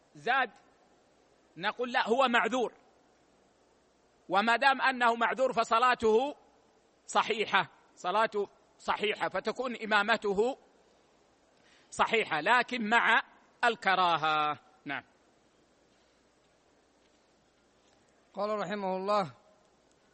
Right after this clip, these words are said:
Speaker 2: "ولا تصح إمامة العاجز عن شرط"، أو ركن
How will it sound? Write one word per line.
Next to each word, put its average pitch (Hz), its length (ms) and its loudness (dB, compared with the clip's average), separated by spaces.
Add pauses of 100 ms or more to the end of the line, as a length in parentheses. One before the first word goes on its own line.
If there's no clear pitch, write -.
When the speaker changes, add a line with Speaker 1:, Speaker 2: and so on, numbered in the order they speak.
(140)
Speaker 2:
"ولا 185 260 -4
تصح 190 480 -12
إمامة 196 680 -10
العاجز 185 680 -10
عن 170 200 -8
شرط"، 175 300 -6 (1080)
أو 180 200 -2
ركن 196 340 -10